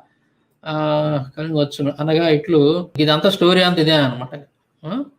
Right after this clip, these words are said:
"మనసులో ధర్మము నిలిపి ఆ క్షత్రియ స్త్రీలు బ్రాహ్మణులతో సంగమించిరి. ఈ ధర్మము లోకమున కూడా ఆచరింపబడినది. ఆ, అట్లు క్షత్రియుల మరలా పుట్టుక లోకమున చూడబడినది.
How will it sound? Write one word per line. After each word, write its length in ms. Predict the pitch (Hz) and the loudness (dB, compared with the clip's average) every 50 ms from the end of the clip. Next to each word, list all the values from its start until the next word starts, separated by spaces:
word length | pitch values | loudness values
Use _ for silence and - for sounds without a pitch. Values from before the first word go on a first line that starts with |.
| _ _ - | _ _ -10
"మనసులో 380 | 147 151 185 196 196 202 196 196 | -6 -4 -4 -2 2 4 4 4
ధర్మము 440 | 165 170 165 170 185 185 180 180 | 4 4 2 2 2 0 0 0
నిలిపి 560 | 175 165 160 156 156 156 175 175 185 180 - - _ _ _ _ _ _ - - | -2 0 -2 -2 -2 -2 -2 -2 -4 -4 -10 -16 _ _ _ _ _ _ -8 -6
ఆ 60 | 147 | -4
క్షత్రియ 460 | 143 143 - 151 147 - 208 196 190 | -4 -2 -2 -4 -2 0 2 2 2
స్త్రీలు 340 | 175 - - 165 165 170 190 | 0 0 -2 -2 0 0 0
బ్రాహ్మణులతో 720 | 190 165 151 147 151 165 185 202 196 190 185 180 185 208 202 | -2 0 0 2 2 2 2 2 0 0 -2 -2 -2 -4 -4
సంగమించిరి. 760 | - 165 156 165 175 170 156 147 135 - 139 135 131 131 131 - - _ _ _ _ _ _ - | -4 -4 -4 -4 -4 -4 -4 -4 -6 -6 -8 -8 -8 -10 -12 -16 -20 _ _ _ _ _ _ -6
ఈ 120 | 165 180 | -2 -2
ధర్మము 500 | 196 151 156 151 165 185 214 226 214 208 | 0 0 0 0 0 2 2 2 2 2
లోకమున 580 | 185 165 165 180 214 208 220 220 220 220 214 208 | 0 2 2 2 2 2 2 0 0 0 -2 -4
కూడా 320 | 202 202 196 196 196 202 | -4 -2 -2 -2 0 0
ఆచరింపబడినది. 1500 | 196 180 160 165 185 190 190 - 190 196 196 190 - 196 175 170 175 170 170 170 170 160 160 175 175 170 156 139 139 - _ - | -2 -2 -2 -2 -4 -4 -4 -4 -6 -4 -6 -6 -6 -8 -8 -6 -8 -8 -8 -8 -8 -6 -4 -2 -2 -2 -4 -6 -8 -12 _ -10
ఆ, 160 | 151 147 147 - | -8 -6 -4 -2
అట్లు 260 | 165 175 175 - 240 233 | -2 -2 -2 0 -2 -2
క్షత్రియుల 600 | - - 190 190 190 - 247 233 247 240 240 226 | 0 0 -4 -4 -2 -2 -2 -2 0 2 2 2
మరలా 400 | 208 185 185 185 196 208 214 214 | 2 2 0 0 2 2 2 0
పుట్టుక 420 | 208 - 196 175 - - 208 208 | -2 -4 -10 -12 -8 -6 -4 -2
లోకమున 800 | 202 202 202 185 180 185 190 190 196 190 185 196 208 247 311 330 - _ _ _ _ _ _ _ - | 0 0 0 0 0 0 0 0 -2 -4 -2 -2 -2 -2 -4 -6 -8 _ _ _ _ _ _ _ -2
చూడబడినది. 1000 | 170 180 185 185 175 165 160 156 151 147 147 143 143 151 151 147 139 123 131 - | 0 2 2 2 2 2 2 2 2 2 0 2 2 2 2 2 0 -2 -4 -10